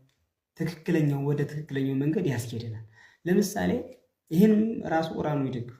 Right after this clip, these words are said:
አይደል? ይህንም ሲደግፈው እኮ ቁርአኑ በሱራ ሁለት፣ ሁለት ሰማንያ ስድስት ላይ «አንተ ሁሉን ቻይ ነህና»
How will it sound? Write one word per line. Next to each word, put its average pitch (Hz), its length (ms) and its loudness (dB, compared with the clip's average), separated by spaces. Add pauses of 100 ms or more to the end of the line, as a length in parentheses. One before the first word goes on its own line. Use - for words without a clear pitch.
(120)
አይደል? - 200 -12 (2500)
ይህንም 151 280 2
ሲደግፈው 139 500 -2
እኮ - 100 -14 (100)
ቁርአኑ 156 300 0 (960)
በሱራ 147 320 -2 (100)
ሁለት፣ 143 340 -2 (420)
ሁለት 139 240 -6
ሰማንያ 135 320 -6
ስድስት - 360 -12
ላይ 214 160 -4 (3750)
«አንተ 196 380 4
ሁሉን 160 360 2
ቻይ 127 180 -4
ነህና» 113 280 -2